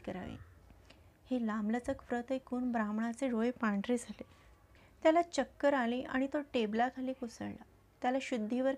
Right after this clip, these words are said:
कसे आणायचे हा मित्राला प्रश्न पडला. तोच एक युक्ती आठवून मित्र त्याच्या कानात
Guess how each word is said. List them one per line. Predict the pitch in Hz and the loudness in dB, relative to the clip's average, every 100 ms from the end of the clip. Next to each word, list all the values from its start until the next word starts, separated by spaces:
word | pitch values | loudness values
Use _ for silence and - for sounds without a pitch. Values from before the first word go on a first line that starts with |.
| - | -2
कसे | 226 220 262 | -4 -2 0
आणायचे | 254 240 240 240 262 | 2 0 -2 -4 -4
हा | 262 269 | -2 0
मित्राला | 233 226 233 233 254 | 0 0 -2 -2 -4
प्रश्न | - 214 - 240 | -6 -8 -8 -8
पडला. | 220 202 - - - - - - - | -6 -8 -12 -18 -20 -20 -20 -4 6
तोच | 320 339 339 | 6 8 4
एक | 330 285 | 2 -2
युक्ती | 277 - | -4 2
आठवून | 285 277 277 277 | 4 4 2 2
मित्र | 285 262 269 | 2 2 0
त्याच्या | 277 269 277 | 0 -2 -2
कानात | 262 220 226 | -2 -2 -2